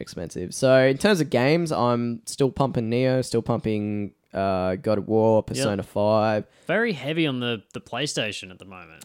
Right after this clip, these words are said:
Speaker 1: Yeah, I've, I've really come back around to it. Neo's done it for me, and
Speaker 2: Yeah.
Speaker 1: Persona five.
Speaker 2: Yep.
Speaker 1: Um, I'm probably gonna get back into Far Cry five, finally finish it.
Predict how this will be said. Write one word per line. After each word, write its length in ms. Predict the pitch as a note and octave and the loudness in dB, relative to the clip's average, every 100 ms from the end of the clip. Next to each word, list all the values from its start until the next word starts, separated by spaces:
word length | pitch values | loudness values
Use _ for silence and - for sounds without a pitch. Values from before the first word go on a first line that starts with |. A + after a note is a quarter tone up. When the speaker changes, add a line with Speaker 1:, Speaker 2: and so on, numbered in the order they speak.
| - | -6
Speaker 1:
Yeah, 480 | C#3 G3+ D4 D#3 G2 | 2 4 6 4 4
I've, 260 | D3 C#3 _ - | 2 0 _ -10
I've 220 | C#3+ D3 | -10 -6
really 260 | - E3+ F3 | 0 2 4
come 160 | E3 D3+ | 2 2
back 160 | C#3+ | 2
around 200 | A#2 C#3 C#3 | 2 2 2
to 100 | A2+ | 2
it. 140 | - - | 0 -6
Neo's 440 | - C3 D#3 D3+ C3+ | -2 4 8 8 6
done 160 | C3 | 2
it 80 | C3+ | 2
for 160 | C3 A#2 | 0 0
me, 180 | A2 D2+ | 0 0
and 240 | A2 A2 | 0 0
Speaker 2:
Yeah. 280 | G#2+ G2 F2 _ - | 0 -2 -6 _ -8
Speaker 1:
Persona 340 | - B2 A2+ | -2 0 0
five. 480 | - G#2+ G#2+ G2 - - - | 0 2 2 0 -4 -10 -6
Speaker 2:
Yep. 120 | G#2 | -2
Speaker 1:
Um, 420 | G2 F#2+ F#2 - _ _ _ - | -2 -2 -4 -8 _ _ _ -2
I'm 440 | A#2 B2 B2 B2+ | 2 2 2 -2
probably 580 | - - - - C3+ C#3 | -8 -14 -6 -2 0 0
gonna 160 | C3+ B2 | 0 0
get 160 | B2 | 0
back 180 | B2+ - | 0 -2
into 220 | B2 A#2+ | -2 -2
Far 180 | A2+ A#2+ | -2 -4
Cry 200 | - A2+ | -4 -6
five, 360 | - G#2+ A#2 - | -4 -2 -4 -6
finally 280 | G2 G2 F#2+ | -6 -6 -6
finish 260 | G#2 - | -6 -4
it. 120 | E3+ | -6